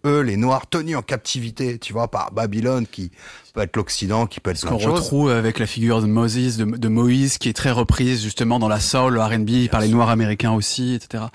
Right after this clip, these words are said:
Speaker 1: Bien sûr.
Speaker 2: Ouais.
Speaker 1: Ouais, ou qui pourrait s'apparenter aux Nine Percenters qu'on,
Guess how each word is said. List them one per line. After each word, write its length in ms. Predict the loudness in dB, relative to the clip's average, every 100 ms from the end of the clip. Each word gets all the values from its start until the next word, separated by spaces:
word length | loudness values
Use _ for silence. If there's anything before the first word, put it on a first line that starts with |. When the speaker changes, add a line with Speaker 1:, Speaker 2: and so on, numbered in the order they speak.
| -12
Speaker 1:
Bien 100 | -10
sûr. 200 | -8 -8
Speaker 2:
Ouais. 360 | -10 -12 -6 0
Speaker 1:
Ouais, 180 | 2 4
ou 420 | 4 2 0 -2
qui 140 | -4 -8
pourrait 260 | -2 -2
s'apparenter 560 | -2 -4 -2 0 0 0
aux 120 | 0
Nine 220 | 0 0 -2
Percenters 600 | -2 -2 -2 -2 -4 -6
qu'on, 100 | -6